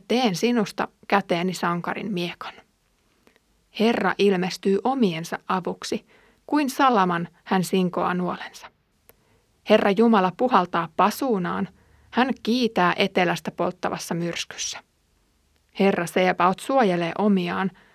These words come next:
hän kaataa linkokivillään viholliset, lyö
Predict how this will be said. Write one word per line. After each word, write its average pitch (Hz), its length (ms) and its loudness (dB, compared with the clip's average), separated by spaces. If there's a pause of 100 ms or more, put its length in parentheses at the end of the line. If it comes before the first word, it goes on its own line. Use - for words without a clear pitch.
(120)
hän 277 260 0
kaataa 262 460 4
linkokivillään 175 840 0
viholliset, 208 680 -6 (400)
lyö 202 320 4